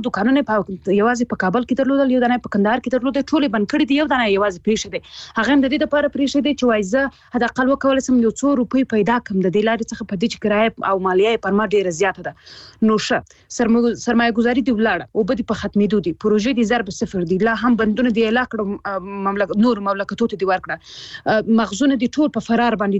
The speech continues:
دي، په، یا په درب-، دربدره په ایران کې په مرزو کې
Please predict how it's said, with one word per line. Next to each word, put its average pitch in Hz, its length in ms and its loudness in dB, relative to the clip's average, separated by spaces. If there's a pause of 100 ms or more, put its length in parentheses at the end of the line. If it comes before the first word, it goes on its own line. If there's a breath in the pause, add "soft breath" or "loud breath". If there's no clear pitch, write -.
دي، 208 40 0
په، 208 320 -2
یا 247 100 2
په 220 320 0 (220)
درب-، 208 240 0 (100)
دربدره 233 420 0
په 220 200 -12
ایران 247 280 0
کې 262 140 -12 (220)
په 240 40 -2 (100)
مرزو 240 260 -2
کې 240 100 -8